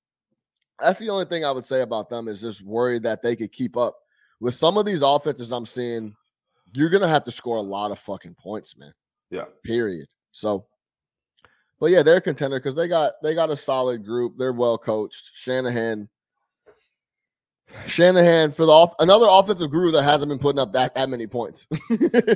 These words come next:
Speaker 1: So it could be Garoppolo's fault. It could not be, but I'm more, I'm more on Garoppolo as a solid quarterback than Garoppolo better than Goff.
Speaker 2: All right.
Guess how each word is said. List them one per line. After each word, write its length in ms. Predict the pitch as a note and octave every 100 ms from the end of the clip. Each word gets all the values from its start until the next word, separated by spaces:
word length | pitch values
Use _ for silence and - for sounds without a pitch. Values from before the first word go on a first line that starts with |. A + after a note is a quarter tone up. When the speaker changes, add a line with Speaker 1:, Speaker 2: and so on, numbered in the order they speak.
| - - E4 A#3+
Speaker 1:
So 520 | - E3+ D#3+ D3+ C3+ - _ _ _ _ -
it 140 | C#3+
could 200 | G3 F#3
be 140 | F#3+
Garoppolo's 600 | D#3+ E3+ E3+ D#3+ E3+ E3
fault. 300 | - E3+ E3 C3+
It 60 |
could 200 | - F3
not 280 | D3 D3+ C#3+
be, 160 | D3+ D3
but 320 | C3+ B2+ A2+ _ _ _ _ _ _
I'm 180 | A#2 E3+
more, 300 | A3 A3+ F#3+
I'm 120 | D3+
more 240 | C#4+ D#4+ A#3+
on 180 | D#3+ C3+
Garoppolo 420 | B2+ B2+ B2+ B2+
as 60 | A2+
a 60 |
solid 300 | - A2 G#2+
quarterback 540 | - A2 G#2 G2+ G2 -
than 260 | G2+ G2 F#2+ _ _ -
Garoppolo 440 | B2+ F#3 F3 C#3+
better 200 | C#3+ D3
than 140 | B2+
Goff. 460 | G2 B2 F3 D#3+ - _ _ _ _ _ _
Speaker 2:
All 80 | A2 G2+
right. 160 | A2